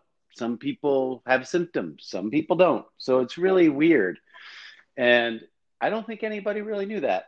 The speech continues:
honestly, in March. I don't think they really knew it in February. And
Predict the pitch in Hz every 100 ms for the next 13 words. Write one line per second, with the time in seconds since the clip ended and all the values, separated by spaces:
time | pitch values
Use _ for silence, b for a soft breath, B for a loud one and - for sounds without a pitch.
0 | _ - 110 104 - 107 101 98 98 98
1 | 92 87 - - - _ 117 135 156 170
2 | 175 160 151 160 165 156 165 160 147 _
3 | - 135 127 151 135 147 143 143 143 143
4 | - b b b b _ - 113 113 107
5 | 107 104